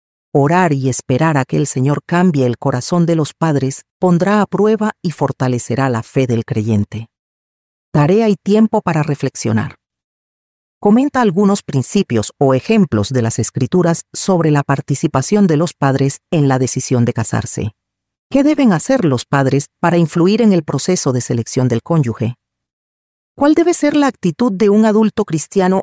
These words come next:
hacia sus padres en la decisión sobre el matrimonio? La amistad de la pareja antes de casarse. Si existe un periodo de noviazgo, lo mejor es que el hombre y la mujer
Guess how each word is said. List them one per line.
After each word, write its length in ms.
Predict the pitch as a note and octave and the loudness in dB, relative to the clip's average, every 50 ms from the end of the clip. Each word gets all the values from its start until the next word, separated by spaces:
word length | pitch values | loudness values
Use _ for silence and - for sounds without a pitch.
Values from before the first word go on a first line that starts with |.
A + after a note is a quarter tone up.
| - _ | -4 _
hacia 300 | - D3+ D3 - - C3+ | -2 -2 -2 -2 -2 -4
sus 240 | B2 - C3+ B2 - | -4 -2 -4 -6 -6
padres 520 | - - A2 A2 - - G#2+ G#2+ - - _ | -6 -2 0 0 0 0 -2 -4 -6 -8 _
en 160 | - D#3 D3 | -2 0 0
la 80 | C3+ C3+ | 2 2
decisión 460 | C3 B2 - - B2+ - - C3+ C3 | 0 0 -2 -4 -4 -2 0 0 0
sobre 240 | - - B2+ B2 B2 | 0 -2 -2 0 0
el 80 | A#2+ A#2+ | 2 2
matrimonio? 640 | A#2+ B2 - - B2+ D3+ F#3 G3+ F3+ C3+ A2 A#2+ - _ _ _ _ _ _ _ _ _ _ _ _ _ _ _ _ _ _ - | 2 0 0 0 0 0 2 2 0 -2 -4 -6 -10 _ _ _ _ _ _ _ _ _ _ _ _ _ _ _ _ _ _ -2
La 140 | D3+ D3+ C#3+ | 0 2 2
amistad 500 | C3+ C3+ B2 - - - G3+ F#3+ D3+ C3+ - | 2 2 0 -2 -4 -4 -2 -2 -2 -2 -2
de 140 | - C#3 | 0 0
la 140 | C3+ C3+ C3 | 0 0 0
pareja 560 | - C3+ C3 D#3+ F3 D#3+ - - D#3+ D3 C#3+ | 0 0 0 0 0 0 -2 0 0 2 2
antes 280 | C#3+ C#3 - - C3 - | 2 0 0 -2 -2 -2
de 100 | C#3 A#2+ | -2 -2
casarse. 640 | - B2 A2+ - B2 A2 - - - - G2+ G#2 - _ _ _ _ _ _ _ _ _ _ _ _ _ _ _ _ _ _ _ _ _ - | -2 -4 -4 -2 -2 -2 -4 -4 -8 -8 -10 -10 -12 _ _ _ _ _ _ _ _ _ _ _ _ _ _ _ _ _ _ _ _ _ -8
Si 140 | - - A3+ | -2 -2 -2
existe 500 | - - - - D4 D#4 - - - D#3 | 0 -2 -2 -2 0 -2 0 0 0 2
un 100 | C#3+ C#3 | 2 2
periodo 420 | - D3 C#3 F3+ G#3+ G#3+ G#3 G3+ | 2 0 2 2 2 2 2 2
de 120 | E3 E3 | 2 2
noviazgo, 640 | C#3 C3 B2+ E3 G3+ G#3 E3+ - - - A#2+ B2+ D3+ - _ _ _ | 2 2 2 2 0 0 0 -2 -4 -4 -4 -4 -6 -8 _ _ _
lo 140 | E3+ F#3+ G#3+ | 2 4 4
mejor 340 | G#3+ G#3+ G#3+ - - B3+ C4+ | 4 2 2 0 -2 -2 0
es 140 | C4 - - | -2 -4 -4
que 180 | - F3+ E3 | -2 0 2
el 80 | E3 F3+ | 2 4
hombre 280 | G#3 A3+ G#3 - F3+ | 4 4 4 4 2
y 60 | E3+ D3+ | 2 2
la 120 | D3 D3 | 2 2
mujer 360 | D3 C#3 - - G3 G#3+ A3 | 0 0 0 0 0 0 -2